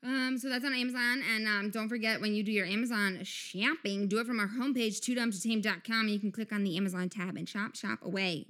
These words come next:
Get your Halloween costumes, get your goddamn whatever you buy on Amazon. Who knows? Not my business. The prices will stay the same for you, and we get a tiny percent of every dollar you spend. Yay! Money!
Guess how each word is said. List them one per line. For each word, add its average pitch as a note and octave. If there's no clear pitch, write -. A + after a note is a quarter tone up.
Get F3+
your F3
Halloween G3
costumes, G3
get F#3
your F#3+
goddamn F3
whatever F3
you F3
buy E3+
on E3
Amazon. E3
Who F#3
knows? F3+
Not E3+
my F3+
business. F#3+
The G#3
prices A3+
will A#3+
stay G3+
the G3+
same G3
for G3
you, F#3+
and F#3+
we F#3
get F#3+
a F#3
tiny F#3
percent F#3+
of F#3
every G#3
dollar B3
you A#3
spend. A3
Yay! C#4
Money! D#4+